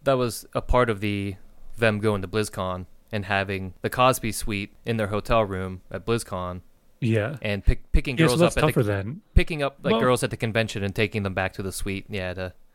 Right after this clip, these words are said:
Speaker 1: to party and stuff.
Speaker 2: Yeah. And again, it was only the one dude who said something, like, really that offensive.
Speaker 1: Yeah, right.
Speaker 2: And of course, yeah, some dudes are gonna make more offensive jokes than others.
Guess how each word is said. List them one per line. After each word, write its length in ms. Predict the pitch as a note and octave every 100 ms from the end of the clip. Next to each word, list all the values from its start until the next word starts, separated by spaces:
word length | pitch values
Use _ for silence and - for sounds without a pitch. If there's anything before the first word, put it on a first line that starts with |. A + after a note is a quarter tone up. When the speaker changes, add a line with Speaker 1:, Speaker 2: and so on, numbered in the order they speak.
| _ - -
Speaker 1:
to 80 | A#2
party 320 | A#2 G#2 F#2
and 100 | F2+
stuff. 180 | - B2
Speaker 2:
Yeah. 300 | B2+ B2 A#2+ - _ _ _
And 100 | D#3
again, 220 | D#3 D#3+
it 20 | D3+
was 140 | C#3+
only 120 | G3+
the 80 | D#3+
one 160 | C3+ A#2
dude 180 | C#3
who 100 | B2
said 180 | G#2 B2
something, 240 | B2+ G#2 G#2
like, 120 | G2
really 240 | A2 G2+
that 160 | F#2 F#2+
offensive. 600 | G2+ A#2+ F#2 F3 D#3+ - _ -
Speaker 1:
Yeah, 360 | G#2 F2 D#2+ -
right. 280 | - F#2 E2 _ _ _ _ -
Speaker 2:
And 120 | C3
of 80 | C3+
course, 360 | D#3 C#3 C3
yeah, 260 | D#3+ C3+ A#2+ -
some 260 | - D3 C#3
dudes 200 | C3+ B2+
are 40 |
gonna 120 | B2+
make 200 | A#2 A2+
more 120 | A#2
offensive 300 | A2+ B2 G#2+
jokes 280 | G#2 G#2+ G2
than 100 | A#2
others. 500 | G2+ G2 G#2 G2+ -